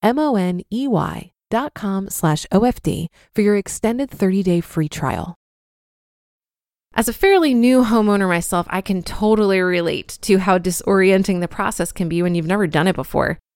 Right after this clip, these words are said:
It was only about two years ago for me, but reading this article actually made me really appreciate the people I chose to work with, as I recall this closing process going very smoothly. Perhaps I got lucky?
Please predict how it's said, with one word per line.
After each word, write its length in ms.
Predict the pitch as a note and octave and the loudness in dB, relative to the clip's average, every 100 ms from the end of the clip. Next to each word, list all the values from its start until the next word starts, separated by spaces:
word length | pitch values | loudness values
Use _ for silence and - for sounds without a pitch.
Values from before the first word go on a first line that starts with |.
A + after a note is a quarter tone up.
| _ _ | _ _
It 60 | - | 0
was 100 | C4+ | 0
only 200 | G#4+ C#5 | 0 0
about 260 | A3 G#3+ - | 0 0 -4
two 180 | - | 0
years 320 | C#4 B3 B3 A#3+ | 2 4 4 4
ago 220 | A3 G#3+ | 4 2
for 200 | - G#3 | 0 -2
me, 200 | G#3 G3+ | 0 0
but 280 | F#3+ F#3 - | 2 2 0
reading 340 | G3+ A#3+ E4 | -4 -2 -2
this 160 | D#4 C#4 - | -4 -6 0
article 640 | G#3+ B3 D4 G#3+ F3+ - | 2 4 2 2 2 0
actually 420 | - A#3+ - C5+ B3 | -4 -8 -8 -6 0
made 180 | G#3 | 0
me 140 | A3 G3+ | 2 2
really 280 | F#3 G#3 G#3 | 2 4 4
appreciate 760 | F3+ - A3 - G3+ F3 - | 0 -2 -4 -2 -2 -2 -2
the 140 | F3 | -4
people 380 | E3 - D#4 - | -4 -4 -4 -2
I 100 | - | -2
chose 260 | - F#3 E3 | 0 -2 0
to 140 | F3+ | 0
work 200 | E3+ E3 | 0 2
with, 200 | E3 E3+ - _ _ | 0 0 -4 _ _
as 120 | - F#3 | -8 -4
I 120 | - | 0
recall 560 | D4+ F4 - - G3 B3 | 0 0 -2 -2 2 2
this 180 | A3 - | 0 -6
closing 440 | - D#3 F3 A#3 | 0 2 4 2
process 540 | B3 - - D4 D4+ - | 0 -4 -2 -2 -2 -2
going 380 | G3 F3+ F#3 | -2 0 -2
very 240 | E3+ G#3+ D4 | -2 -2 -4
smoothly. 640 | - E3 F#3+ A#3+ - - _ _ _ _ _ - | -4 -2 -2 -2 -6 -10 _ _ _ _ _ -6
Perhaps 300 | E3 F3+ - | 0 0 2
I 60 | |
got 160 | F#3+ - | -2 -2
lucky? 400 | D#3+ - G4+ | -4 -4 -8